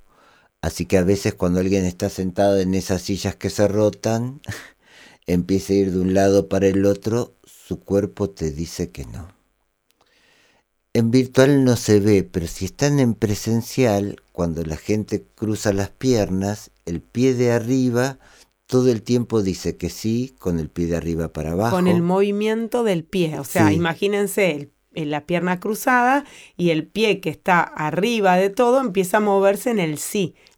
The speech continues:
Speaker 2: va y viene, va y
Speaker 1: Sí.
Speaker 2: viene.
Speaker 1: Si lo que ustedes dicen está de acuerdo, su pie dice que sí,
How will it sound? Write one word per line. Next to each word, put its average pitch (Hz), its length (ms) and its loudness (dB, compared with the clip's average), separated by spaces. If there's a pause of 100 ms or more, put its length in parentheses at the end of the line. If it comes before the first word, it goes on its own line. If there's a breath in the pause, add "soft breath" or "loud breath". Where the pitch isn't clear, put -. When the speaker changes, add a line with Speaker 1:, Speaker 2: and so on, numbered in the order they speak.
(120)
Speaker 2:
va 180 160 4
y 240 60 0
viene, 160 360 -2
va 165 160 0
y 190 80 -4
Speaker 1:
Sí. 170 80 -2
Speaker 2:
viene. 147 360 -6 (1040 soft breath)
Speaker 1:
Si - 160 -4
lo 107 120 2
que 110 120 -2
ustedes 135 320 2
dicen 127 340 2
está 110 240 -2
de 110 80 2
acuerdo, 131 400 0
su 117 240 -6
pie 110 140 0
dice 101 300 -2
que 85 120 -8
sí, 78 300 -16